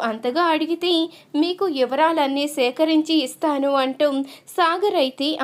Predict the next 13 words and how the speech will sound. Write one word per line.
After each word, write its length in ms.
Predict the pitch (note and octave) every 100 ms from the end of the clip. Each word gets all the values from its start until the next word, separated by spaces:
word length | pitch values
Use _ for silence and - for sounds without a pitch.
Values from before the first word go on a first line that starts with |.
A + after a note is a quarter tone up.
| B3
ఆనందితో 600 | B3 D#4 D4+ C4 C4 C4+ D4+ D#4+
చెప్తూ 320 | C#4+ - D4 C#4+
ఉంటాడు. 40 | C#4 C4+ C4+ C4 D4 - - _ B3+
ఏంటి 200 | C#4 E4 E4+
సాగర్ 320 | D#4 C4+ C#4 C#4
గారు 200 | C4 C#4 C4
మీరు 200 | B3+ B3+ -
చెప్పేది? 520 | B3 - C#4+ C#4 B3+ A#3+ B3+ _ _ _ D4
ఇంట్లో 280 | D4 D4+ G#4 F#4
వాళ్ళు 260 | F#4 D#4+ E4 -
ఫోన్ 240 | D4+ C4+ D4+
చేశారా 460 | D4+ D4+ D4 C#4 C4+ B3
అంటూ 220 | B3